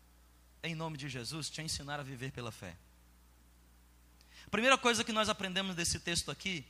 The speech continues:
é que Jesus diz que o reino de Deus, portanto a fé,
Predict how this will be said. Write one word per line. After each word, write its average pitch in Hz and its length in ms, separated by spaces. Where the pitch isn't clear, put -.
é 160 80
que 196 120
Jesus 185 420
diz 196 380
que 180 360
o 147 80
reino 254 300
de 233 100
Deus, 180 500
portanto 233 580
a 254 80
fé, 175 380